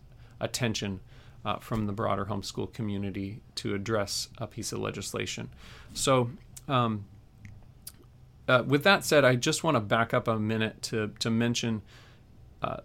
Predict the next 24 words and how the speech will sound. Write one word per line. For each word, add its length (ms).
yes, 440
we 100
had 240
Capitol 400
Day 480
a 80
couple 300
weeks 260
ago. 480
It's 560
been, 720
um, 520
tremendously, 920
uh, 180
tremendously 600
helpful 680
to 260
have 320
those 240
contacts 680
with 360
legislators 560
and 240
staff, 420